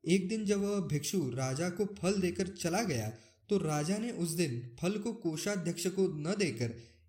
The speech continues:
एक पालतू बंदर के बच्चे को दे दिया, जो महल के किसी सुरक्षाकर्मी का था, और उससे छूटकर राजा के पास चला आया था। उस फल को खाने के लिए जब बंदर के बच्चे ने उसे बीच से तोड़ा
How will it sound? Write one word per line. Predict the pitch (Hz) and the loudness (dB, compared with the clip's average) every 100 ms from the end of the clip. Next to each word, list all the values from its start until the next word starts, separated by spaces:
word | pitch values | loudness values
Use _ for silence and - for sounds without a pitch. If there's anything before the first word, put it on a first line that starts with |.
| - | 0
एक | 208 202 - | 0 0 -2
पालतू | 151 165 226 | -2 -2 -2
बंदर | 202 156 151 180 | 0 0 2 0
के | 180 208 | 0 -2
बच्चे | 143 135 - 170 | -2 -2 0 2
को | 165 | 2
दे | 131 | 2
दिया, | 120 120 113 - - _ _ - | 2 2 2 -2 -14 _ _ 0
जो | 175 | 2
महल | 180 160 214 | 4 4 2
के | 247 254 | 2 -2
किसी | 240 240 | -2 -2
सुरक्षाकर्मी | 233 180 170 - 220 214 175 165 | -2 -2 -2 -2 -2 0 -2 0
का | 143 | -2
था, | 120 120 117 - - _ _ - | -2 -2 -4 -4 -16 _ _ -2
और | 160 | -2
उससे | 170 160 - 214 | 0 -2 0 0
छूटकर | 208 208 247 - 143 | 0 -2 0 0 0
राजा | 120 135 135 147 | 0 0 0 0
के | 190 202 | 0 0
पास | 175 180 - | 0 -2 0
चला | 151 139 | 0 0
आया | 131 117 | 0 -2
था। | 107 123 117 120 - _ _ _ _ _ _ - | -2 -2 -2 -4 -14 _ _ _ _ _ _ 0
उस | 196 - | 0 2
फल | 196 220 | 0 0
को | 240 | -2
खाने | - 180 190 | 0 0 2
के | 202 | 2
लिए | 202 208 | 2 2
जब | 190 190 151 | 4 2 2
बंदर | 147 147 175 | 0 2 2
के | 180 | 2
बच्चे | 151 135 - 185 | 0 -2 2 2
ने | 160 | 2
उसे | 120 123 180 | 0 0 -2
बीच | 151 123 175 185 | -2 0 0 2
से | 190 | -2
तोड़ा | 196 147 175 185 | 0 0 2 2